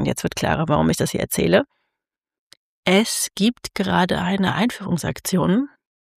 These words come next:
oder ich mache eine Einführungsaktion, nämlich hier schon mal zur Info, ich werde in den nächsten Folgen noch ein bisschen was dazu erzählen.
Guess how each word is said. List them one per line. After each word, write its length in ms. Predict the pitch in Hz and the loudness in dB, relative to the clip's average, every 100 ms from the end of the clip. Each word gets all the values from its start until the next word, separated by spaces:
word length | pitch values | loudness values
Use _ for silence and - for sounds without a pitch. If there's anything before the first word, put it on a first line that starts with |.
| - | -4
oder 140 | 175 - | -4 -4
ich 140 | - | -2
mache 260 | 165 240 185 | 0 2 2
eine 200 | 143 147 | 2 -2
Einführungsaktion, 960 | - - 165 180 180 - 165 160 175 - _ _ _ _ _ _ _ _ _ _ _ | -4 -6 -6 -6 -8 -6 -2 -2 -2 -6 _ _ _ _ _ _ _ _ _ _ _
nämlich 920 | 180 185 196 202 190 190 196 - - - | 4 6 8 6 4 4 2 -4 -8 -12
hier 300 | - - 196 | -18 -4 0
schon 180 | 190 190 | 0 2
mal 160 | 170 170 | 0 0
zur 140 | - | 2
Info, 440 | 185 262 - 202 | 4 4 2 2
ich 140 | 190 - | 2 0
werde 160 | - | 0
in 60 | 185 | 0
den 60 | 175 | 0
nächsten 320 | 202 - 190 | 0 -4 -6
Folgen 260 | - 196 | 0 0
noch 120 | 190 175 | 0 -2
ein 60 | |
bisschen 320 | 180 - 185 | -4 -4 -2
was 140 | 185 - | -2 -4
dazu 200 | - - | -8 -4
erzählen. 600 | 175 - 190 185 180 | -4 -4 -4 -2 0